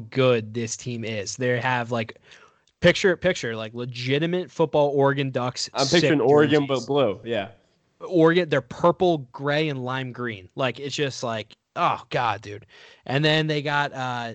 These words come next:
Speaker 1: they have their quarterback, the shiftiest guy I've ever seen in my life. Like, dude, I, I'm on the D line, right? Or the, yeah, the D line. And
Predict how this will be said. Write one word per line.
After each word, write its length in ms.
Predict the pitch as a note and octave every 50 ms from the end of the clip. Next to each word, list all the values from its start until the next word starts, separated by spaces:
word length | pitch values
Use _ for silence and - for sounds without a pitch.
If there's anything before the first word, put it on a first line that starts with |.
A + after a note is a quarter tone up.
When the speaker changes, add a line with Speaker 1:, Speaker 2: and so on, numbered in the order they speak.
| -
Speaker 1:
they 120 | C3 C#3 C3
have 180 | B2+ D3+ E3 D3
their 120 | D3 B2+
quarterback, 600 | - - - D#3+ D3+ C#3+ B2+ A2+ G#2+ G2+ G2 -
the 80 | - A#2+
shiftiest 540 | - - - E3+ D#3+ - F3 F3+ E3+ - -
guy 180 | D3+ C#3+ C3+
I've 80 | B2+ B2
ever 160 | B2 A#2+ A#2+
seen 200 | A#2+ - C3+ B2+
in 60 | B2
my 100 | A#2+ A2
life. 420 | G#2+ G#2+ A2 G#2 F#2+ F2+ - - A#2+
Like, 220 | A2 G#2 G2+ G#2 _ _ _ _ _ - - - _ _ _
dude, 120 | - C3 B2
I, 120 | A#2+ C3 A#2+
I'm 180 | - C#3 D#3 E3+
on 120 | E3 E3
the 80 | D#3+ C#3+
D 160 | C3 C#3 C#3
line, 260 | C3+ C3 B2+ A#2+ A2+ A2+
right? 260 | A#2 B2 B2+ C3 - _
Or 200 | C#3 C3 B2+ B2 A#2+
the, 120 | A#2+ B2 A#2+
yeah, 140 | C3 B2
the 100 | A2 A2
D 160 | A2+ C3+ B2+ B2+
line. 320 | A#2 A2+ A2 A2 A2 G#2+
And 420 | D#2 - A2 A2 A2+ A2 A2 A2